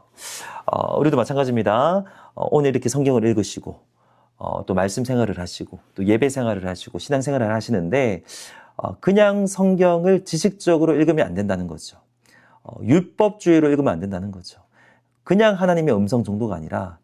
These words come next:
이 성경을 통해서 내가 오늘도,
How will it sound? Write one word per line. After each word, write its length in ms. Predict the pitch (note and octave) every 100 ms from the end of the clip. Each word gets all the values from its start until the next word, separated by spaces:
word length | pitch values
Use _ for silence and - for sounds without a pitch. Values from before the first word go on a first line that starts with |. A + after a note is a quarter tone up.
| -
이 140 | C#3+
성경을 440 | C#3+ F3 E3+ E3 D3+
통해서 640 | A#2 G2 F2 D#3 F#3+ G3 _ _
내가 160 | - F#2+
오늘도, 720 | - B2+ G#2 A2 D3+ G#3 A#3